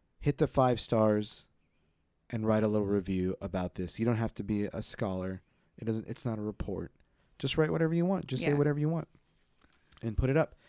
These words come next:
Speaker 1: and we will read it. We can't respond to them, which is weird.
Speaker 2: I
Speaker 1: So
Speaker 2: know. And I'm so, I was going, 'cause you told me to look at the reviews, and a
Speaker 1: Yeah.
Speaker 2: lot of people we don't know.
Speaker 1: Right.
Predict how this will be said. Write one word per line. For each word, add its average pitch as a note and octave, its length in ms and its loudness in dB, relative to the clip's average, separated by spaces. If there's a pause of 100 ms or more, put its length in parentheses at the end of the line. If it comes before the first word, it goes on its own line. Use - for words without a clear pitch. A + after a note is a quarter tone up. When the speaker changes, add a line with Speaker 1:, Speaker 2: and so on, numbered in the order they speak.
(220)
Speaker 1:
and G#2+ 120 -6
we A2+ 100 4
will A#2+ 160 6
read B2 180 4
it. - 140 -2 (180)
We B2+ 80 0
can't F#3+ 220 4
respond E3+ 640 4
to C3+ 60 4
them, F2 360 -6
which B2+ 240 -2
is A#2 120 -2
weird. D3+ 420 -4 (140)
Speaker 2:
I G3 60 4
Speaker 1:
So G#3 60 6
Speaker 2:
know. E3 360 6
And D4 140 8
I'm F4 140 4
so, G4 240 4
I B3+ 120 12
was A#3+ 220 4
going, A#3+ 320 4
'cause A#3+ 200 -2
you A#3 60 0
told C#4 160 2
me C4+ 60 4
to A#3 100 6
look A3 140 2
at G#3+ 80 -2
the G3+ 80 2
reviews, G3 480 4
and F#3 140 -2
a - 20 4
Speaker 1:
Yeah. E3 120 4
Speaker 2:
lot B3 200 10
of E4+ 60 4
people A3+ 240 4
we G#3 100 6
don't E3 180 4
know. E3 640 8 (140)
Speaker 1:
Right. C3 380 6